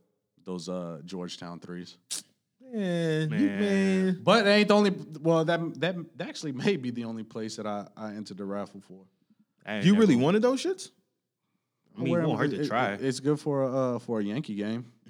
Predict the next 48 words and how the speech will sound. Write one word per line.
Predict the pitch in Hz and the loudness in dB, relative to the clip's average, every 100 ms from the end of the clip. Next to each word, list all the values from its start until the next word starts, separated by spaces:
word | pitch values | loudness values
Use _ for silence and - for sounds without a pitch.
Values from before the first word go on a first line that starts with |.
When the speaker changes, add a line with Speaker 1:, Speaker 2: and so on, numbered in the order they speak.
| 113 - - | -18 -18 -14
Speaker 3:
That | 95 | -8
is | 98 | -8
true. | - 98 95 82 _ | -8 -10 -10 -14 _
Speaker 1:
That's | - 107 | -12 -6
why | 110 104 | -4 -4
I | |
got | 101 120 | -2 -2
'em, | 110 110 | -2 0
really. | 120 113 110 _ _ _ _ _ _ _ _ | -2 -2 -8 _ _ _ _ _ _ _ _
Speaker 2:
I | 131 | 0
mean, | 147 147 | 2 2
to | 165 | 4
be | 233 | 4
completely | 165 175 135 | 6 6 6
Speaker 1:
I | 156 | 6
didn't | 277 | 6
Speaker 2:
honest | 226 | 8
Speaker 1:
want | 220 240 | 6 6
'em | 180 | 4
at | 160 | 0
first, | 208 196 156 | 2 2 2
and | |
then | 160 | 0
I | 156 | 2
was | 139 | 2
like, | 139 | 0
"You | 160 | 0
know | 196 | 2
what? | 190 190 - - | 2 2 0 -6
I'll | 131 131 | -4 -4
try." | 165 | -2
Speaker 3:
Yeah. | 135 | 0
Speaker 1:
'Cause | 180 | 4
I, | 190 | 4
I | 175 180 | 4 4
literally | 165 202 208 170 | 4 4 4 2
just | 147 170 | 2 0
did | 165 151 | 0 0
the, | 143 - | -2 -4
uh, | 135 127 | -6 -4
the | 123 | -4
size | 135 160 135 | 0 2 2
raffle, | 127 123 131 127 | 2 2 0 0
like, | 123 117 | 0 -2
just | 104 123 135 | -4 -6 -4
the | |
other | 127 123 | -4 -2
day. | 139 127 | -2 -4